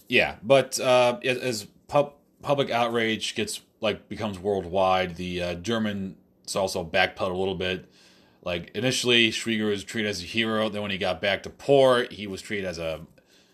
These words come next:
as a incompetent. Like, the Admiralty tried to throw him under the bus, too. Like, "Why'd you sink it?" And they're like, "Well, you didn't tell me not to s-," you, like, what I read, it was like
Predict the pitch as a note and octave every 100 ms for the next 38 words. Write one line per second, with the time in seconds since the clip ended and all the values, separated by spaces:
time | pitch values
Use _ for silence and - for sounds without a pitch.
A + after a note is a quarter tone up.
0 | _ _ _ - D#2+ D#2+ D2+ D2+ D2 F2
1 | - G#2+ G2 G2+ G2 F#2+ E2+ D#2+ D#2+ E2+
2 | F2 F2 F2 - - F2 E2+ E2+ F#2+ F#2+
3 | F#2+ F2+ - G2 F2 F2+ E2+ E2 G#2+ G2+
4 | G2+ F#2+ F2+ F2+ E2+ F2+ E2+ E2 F2+ F2+
5 | F2+ - G#2+ F2 F2+ E2+ E2 - A3 -
6 | - - - _ - D#3+ F3 B3+ C#4+ A#3
7 | A3+ G#3+ F3+ F3+ E3+ C#3